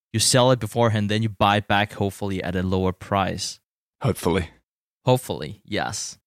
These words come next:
Speaker 1: So in transitioning into my pick, I was really torn whether or not I should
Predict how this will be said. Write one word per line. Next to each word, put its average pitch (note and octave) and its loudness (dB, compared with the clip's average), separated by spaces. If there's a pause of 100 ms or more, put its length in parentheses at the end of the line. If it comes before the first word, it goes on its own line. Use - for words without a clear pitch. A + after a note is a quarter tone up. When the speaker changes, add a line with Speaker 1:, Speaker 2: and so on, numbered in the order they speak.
Speaker 1:
So - 2
in E3 4
transitioning D#3+ 4
into D#3+ 4
my A#2 4
pick, A2 0
I A#2 6
was D3 4
really C#3 4
torn B2 2
whether A2 4
or G#2+ 4
not G2+ 4
I G2+ -2
should G2 -2